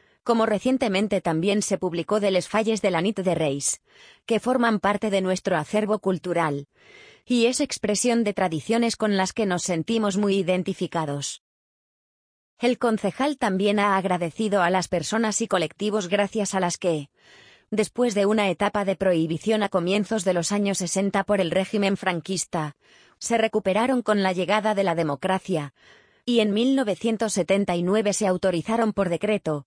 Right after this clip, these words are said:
perdurando hasta nuestros días. Asimismo, los primeros documentos escritos se remontan al año mil ochocientos treinta, los cuales están relacionados con acontecimientos religiosos,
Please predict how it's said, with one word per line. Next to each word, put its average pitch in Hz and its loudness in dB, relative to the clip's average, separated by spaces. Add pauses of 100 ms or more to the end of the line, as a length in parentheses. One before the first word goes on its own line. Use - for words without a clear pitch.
(160)
perdurando 214 2
hasta 208 -2
nuestros 180 -4
días. 139 -4 (1160)
Asimismo, 220 0 (160)
los 233 0
primeros 233 0
documentos 202 0
escritos 202 -2
se 208 -2
remontan 190 0
al 175 2
año 190 0
mil 220 0
ochocientos 208 -2
treinta, 156 -2 (520)
los 226 2
cuales 254 -2
están 208 0
relacionados 190 0
con 202 0
acontecimientos 190 -2
religiosos, 170 -2